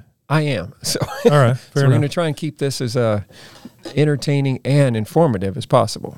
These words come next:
Speaker 2: Okay, that's cool. So t-, we have an interesting, uh, dilemma, shall we say?
Speaker 1: Okay.
Speaker 2: That we both have attempts at small talk
Speaker 1: Yeah,
Speaker 2: today.
Speaker 1: how does that work in real life?
Speaker 2: I don't know. About to find out.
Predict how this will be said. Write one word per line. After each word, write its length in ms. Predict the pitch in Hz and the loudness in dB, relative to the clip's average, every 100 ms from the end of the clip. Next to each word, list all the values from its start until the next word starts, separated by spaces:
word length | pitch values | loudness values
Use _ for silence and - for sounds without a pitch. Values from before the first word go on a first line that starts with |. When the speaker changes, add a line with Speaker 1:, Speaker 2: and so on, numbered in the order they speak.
| - 147 | -8 -8
Speaker 2:
Okay, 260 | - 131 127 | 0 0 0
that's 180 | 151 | -6
cool. 240 | - 135 - - - - | -2 -4 -4 -16 -20 -6
So 160 | - | 2
t-, 140 | 170 - 196 | 2 0 -4
we 280 | 170 165 175 | 0 2 4
have 160 | 175 | 4
an 80 | 151 | 2
interesting, 920 | - 190 - 196 - - 156 147 139 | 0 -4 -2 -6 -6 -2 0 0 2
uh, 360 | 127 123 117 113 104 - | 2 2 2 0 -4 -2
dilemma, 580 | 120 113 139 220 254 _ _ _ _ | 0 2 0 -2 -6 _ _ _ _
shall 240 | - 190 | -2 0
we 80 | 180 | 0
say? 300 | - 196 - _ 127 | -2 -6 -8 _ -4
Speaker 1:
Okay. 360 | 113 120 156 _ | 2 2 0 _
Speaker 2:
That 140 | 143 | 2
we 100 | 135 | 4
both 720 | 113 _ 131 160 165 - - _ _ | 2 _ 4 4 0 -10 -20 _ _
have 600 | - 147 143 143 135 - _ _ _ _ _ _ _ | 0 4 6 6 4 -2 _ _ _ _ _ _ _
attempts 360 | 147 - 156 - | 0 4 4 2
at 80 | 151 | -2
small 300 | - 147 160 | 0 0 2
talk 320 | 170 180 - | -2 -4 -2
Speaker 1:
Yeah, 40 | |
Speaker 2:
today. 140 | 170 175 | 0 0
Speaker 1:
how 160 | 175 240 | -2 -4
does 120 | 226 | -2
that 180 | 220 143 | -2 -2
work 400 | 127 190 135 123 | 0 0 -2 -4
in 100 | 120 | -2
real 220 | 123 110 | -2 -2
life? 220 | 101 90 | -2 -2
Speaker 2:
I 40 | 139 | 2
don't 80 | 156 | 2
know. 140 | 214 | 0
About 240 | 147 120 | 0 -4
to 60 | - | -2
find 260 | - 127 147 | -2 0 0
out. 240 | 185 | -4